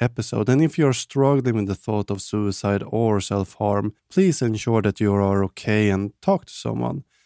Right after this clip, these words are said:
I've linked as many places to get help as possible within the show notes of this episode.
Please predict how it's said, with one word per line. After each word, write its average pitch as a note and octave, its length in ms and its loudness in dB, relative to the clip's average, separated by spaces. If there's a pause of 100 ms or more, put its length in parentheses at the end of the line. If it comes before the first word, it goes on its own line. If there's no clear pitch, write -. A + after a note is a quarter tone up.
(220)
I've A2+ 200 2
linked A#2 260 2
as A#2 160 -2
many B2+ 320 4
places G#2+ 600 -2
to A2 100 -6
get - 200 -6
help G2+ 440 -2
as G#2+ 160 -6
possible A2 720 -4
within G2+ 300 -2
the F#2 80 -4
show G#2+ 320 -2
notes A2+ 320 -4
of A#2 100 -8
this A#2 220 -6
episode. - 640 -8